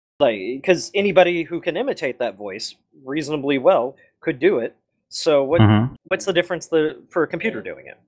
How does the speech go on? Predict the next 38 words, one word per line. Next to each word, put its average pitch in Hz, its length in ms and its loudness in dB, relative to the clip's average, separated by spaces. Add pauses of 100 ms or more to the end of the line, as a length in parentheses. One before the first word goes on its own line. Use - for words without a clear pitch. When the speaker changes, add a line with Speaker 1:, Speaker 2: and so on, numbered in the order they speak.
(160)
Speaker 2:
The 143 120 -2
guy 165 160 4
doing 160 220 2
it 139 60 -4
now 139 340 2
took 131 180 -8
over 139 260 -2
from 117 140 -4
another 120 200 -2
guy. 110 360 -2 (760)
Speaker 1:
Yeah. 185 160 6 (960)
Speaker 2:
Like, 170 300 6
Speaker 1:
Um, 143 180 -6
Speaker 2:
you 151 120 0
could 175 120 0
tell 175 120 8
Speaker 1:
so 151 60 2
Speaker 2:
the - 40 -6
difference 135 400 -2
'cause 135 140 -10
they 123 120 -4
sound 131 320 -6
pretty 123 200 -8
different, 110 400 -8
but 117 120 -6
it's 110 160 -8
like 110 220 -4 (360)
the 127 100 0
other 143 160 4
guy 123 200 4
did 113 220 -2
a - 80 -4
different 120 400 -2 (440)
common 104 580 0 (120)
trailer 101 340 0
voice, 85 640 -6
right? 104 340 2 (180)
Speaker 1:
Right. 165 260 2